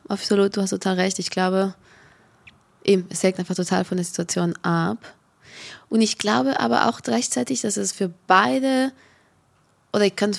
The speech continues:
nur für mich sprechen, ich glaube, für mich ist schon wichtig, auch davon abhängig, wie wichtig es in der Beziehung war, aber clo-, um Closure zu finden, um, um, da, um diese Trennung auch zu verarbeiten und auch, das auch wirklich zu fühlen, dass es jetzt so ist, braucht es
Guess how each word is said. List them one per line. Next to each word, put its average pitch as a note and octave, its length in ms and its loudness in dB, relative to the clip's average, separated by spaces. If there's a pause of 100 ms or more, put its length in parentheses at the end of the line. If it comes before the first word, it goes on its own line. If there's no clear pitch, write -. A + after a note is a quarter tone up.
nur F3 120 2
für E3 120 -4
mich E3 180 -2
sprechen, - 400 -4 (320)
ich - 120 -6
glaube, G#3+ 140 2
für F#3+ 120 0
mich A3 320 4
ist A#3+ 120 0
schon G#3+ 280 0
wichtig, G3+ 560 -2
auch F3 400 0 (300)
davon E3+ 260 -4
abhängig, F3 320 -2
wie D3+ 100 -2
wichtig E3+ 240 0
es C#3 160 -2
in C#3+ 80 0
der C3+ 60 -4
Beziehung C#3+ 480 -4
war, D3+ 180 0 (360)
aber E3+ 240 4
clo-, G3+ 340 6
um F#3 240 4
Closure G#3 480 6
zu E3+ 140 -2
finden, E3+ 260 0
um, E3+ 220 0
um, E3+ 180 -2
da, D#3+ 160 0
um E3+ 100 2
diese E3+ 260 4
Trennung G3+ 380 2
auch F3 140 2
zu - 160 -6
verarbeiten F3 640 2
und D#3 100 0
auch, D#3 140 -2 (280)
das E3+ 140 0
auch E3 80 0
wirklich - 240 0
zu E3+ 80 -4
fühlen, A3+ 340 6
dass D3+ 200 2
es - 240 -2 (280)
jetzt F3 200 -2
so E3+ 80 0
ist, - 260 0 (300)
braucht E3+ 420 4
es - 300 0